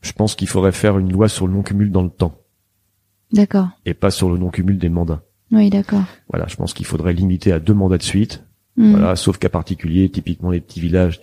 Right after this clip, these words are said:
Speaker 1: comme le tien de sept cents habitants où c'est pas toujours facile de trouver un maire ou
Speaker 2: Hmm.
Speaker 1: des élus. Parfois oui,
Speaker 2: Ouais,
Speaker 1: parfois
Speaker 2: tout
Speaker 1: non.
Speaker 2: à fait, non mais c'est vrai. Hmm.
Speaker 1: Mais dans le temps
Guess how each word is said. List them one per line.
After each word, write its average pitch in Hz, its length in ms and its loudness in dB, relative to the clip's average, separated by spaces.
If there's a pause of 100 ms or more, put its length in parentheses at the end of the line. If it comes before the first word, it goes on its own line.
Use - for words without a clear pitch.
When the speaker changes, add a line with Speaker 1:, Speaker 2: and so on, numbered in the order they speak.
Speaker 1:
comme 90 160 -8
le 82 80 -4
tien 90 220 -2
de - 40 -10
sept 87 140 -4
cents 92 140 -2
habitants 85 320 -2
où 90 60 0
c'est - 120 -8
pas 82 140 -4
toujours 107 400 0
facile 95 260 -2
de 95 60 0
trouver 90 260 -4
un 87 100 0
maire 98 300 -2 (340)
ou 202 60 2
Speaker 2:
Hmm. 190 60 4
Speaker 1:
des 131 200 2
élus. 87 240 -2 (1000)
Parfois 92 340 -4
oui, 104 160 0
Speaker 2:
Ouais, 226 100 4
Speaker 1:
parfois 233 160 4
Speaker 2:
tout 95 120 2
Speaker 1:
non. 233 80 2
Speaker 2:
à 214 40 0
fait, 320 160 -2
non 262 80 2
mais 208 120 2
c'est 208 140 -6
vrai. 226 120 -2 (360)
Hmm. 226 120 2
Speaker 1:
Mais 87 200 0
dans 82 120 0
le 78 100 0
temps 113 380 -2